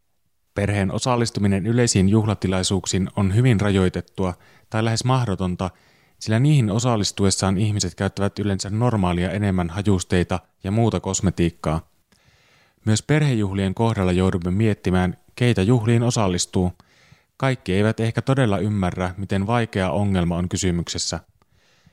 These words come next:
Jos juhlatalossa on hajustettuja ihmisiä, tarkoittaa se käytännössä sitä, että me emme voi osallistua.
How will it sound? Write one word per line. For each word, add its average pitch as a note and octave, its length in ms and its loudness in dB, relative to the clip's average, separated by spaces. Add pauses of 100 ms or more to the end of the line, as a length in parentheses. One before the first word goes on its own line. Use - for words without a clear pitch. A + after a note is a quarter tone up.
(340)
Jos F2+ 160 -4
juhlatalossa A2 920 0 (200)
on G2 200 0
hajustettuja G2 720 0
ihmisiä, G2 560 0 (160)
tarkoittaa G2+ 500 -2
se A#2+ 120 -2
käytännössä A2 520 0
sitä, G2 420 -2 (380)
että A2+ 240 -2
me A#2 260 0
emme F2+ 260 -2
voi A2 160 0
osallistua. F2 800 -4